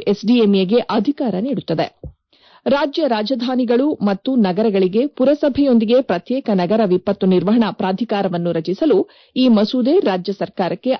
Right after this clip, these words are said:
ಅಧಿಕಾರ ನೀಡುತ್ತದೆ. ರಾಷ್ಟ್ರೀಯ ಮತ್ತು ರಾಜ್ಯ ಮಟ್ಟದಲ್ಲಿ ವಿಪತ್ತು ದತ್ತಾಂಶ ರಚನೆಗೂ ಈ ಮಸೂದೆಯಡಿ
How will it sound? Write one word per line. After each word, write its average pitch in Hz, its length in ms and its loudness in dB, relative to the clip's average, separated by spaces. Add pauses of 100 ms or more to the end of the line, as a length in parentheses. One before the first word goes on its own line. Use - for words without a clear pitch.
ಅಧಿಕಾರ 220 520 -2
ನೀಡುತ್ತದೆ. 190 480 -2 (760)
ರಾಷ್ಟ್ರೀಯ 311 580 0
ಮತ್ತು 285 320 -2
ರಾಜ್ಯ 202 300 -2
ಮಟ್ಟದಲ್ಲಿ 208 480 -2 (140)
ವಿಪತ್ತು 269 440 0
ದತ್ತಾಂಶ 220 540 -2
ರಚನೆಗೂ 226 480 0 (120)
ಈ 226 100 4
ಮಸೂದೆಯಡಿ 196 640 2